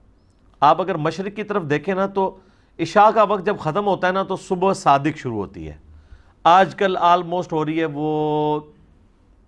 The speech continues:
तीन बज के तो पचास मिनट पे almost, तो तीन पचास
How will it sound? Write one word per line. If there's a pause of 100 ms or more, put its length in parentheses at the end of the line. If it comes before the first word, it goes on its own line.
(320)
तीन
बज
के
तो (1300)
पचास
मिनट
पे
almost, (1800)
तो (520)
तीन
पचास